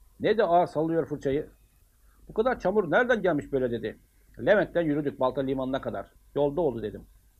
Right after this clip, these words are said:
"Levent'i beş yıldır görmedim." dedi. Rumeli Hisarlıydı. Yarım saat hem de ağır ağır tırmansa yokuşu Etiler'e varabilirdi. Ama o yıllar yılı kıpırdamamış Rumeli Hisar'dan.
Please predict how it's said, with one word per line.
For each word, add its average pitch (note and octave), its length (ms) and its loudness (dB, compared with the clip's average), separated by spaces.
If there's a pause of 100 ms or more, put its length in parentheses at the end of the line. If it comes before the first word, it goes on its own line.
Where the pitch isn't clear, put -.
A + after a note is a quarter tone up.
(360)
"Levent'i B2 400 0
beş C3+ 200 -4
yıldır A2 300 -10
görmedim." A2 420 -2
dedi. - 140 -18 (1120)
Rumeli D#3+ 320 6
Hisarlıydı. G2+ 600 -10 (580)
Yarım G3+ 220 4
saat G#2+ 380 -8
hem F#3 180 -4
de B2 180 -6 (140)
ağır F3 220 4
ağır A#2 180 -2
tırmansa D3 440 -6
yokuşu C#3+ 460 -8
Etiler'e C#3 380 -4
varabilirdi. A#2+ 600 -6 (800)
Ama D#3 200 -2
o C3 100 -2
yıllar C3 340 0
yılı B2 260 -4
kıpırdamamış B2 720 -2
Rumeli G#2+ 260 -10
Hisar'dan. G2 460 -14